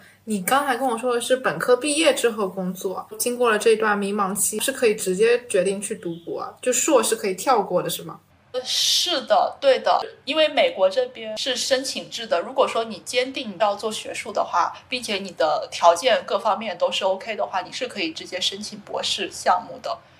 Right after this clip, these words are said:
Speaker 2: 但是大部分人他们会选择说，呃，再读一个硕士，让自己的背景更加有竞争力一些。
Speaker 1: 哦，不好意思，是我不知道。所以也是因为家庭的影响让你做出这个决定吗？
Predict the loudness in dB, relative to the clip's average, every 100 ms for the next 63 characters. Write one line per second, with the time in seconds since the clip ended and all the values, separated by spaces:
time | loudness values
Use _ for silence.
0 | _ 0 0 0 4 6 6 4 4 4
1 | 4 0 -2 -2 -2 -2 -2 -2 -2 -6
2 | -2 -4 -2 -10 -8 2 2 2 -4 -18
3 | -20 4 6 6 4 2 0 -8 -6 -4
4 | -4 0 0 -2 -4 -6 -6 -12 -14 -4
5 | -4 -4 -2 0 0 -4 -12 -10 -10 0
6 | 2 2 -4 -8 -6 -6 -6 -8 -10 -12
7 | -12 -10 -12 _ -4 -4 -10 0 4 6
8 | 4 2 -2 -4 4 6 6 4 0 2
9 | 2 0 -2 -8 2 8 8 6 0 -4
10 | 2 4 4 2 2 2 4 6 4 2
11 | -2 -2 0 0 0 -4 -8 -6 -2 2
12 | 2 2 -2 0 0 0 -2 0 0 0
13 | -6 -4 -4 -4 -6 -6 -6 -6 -8 -8
14 | -10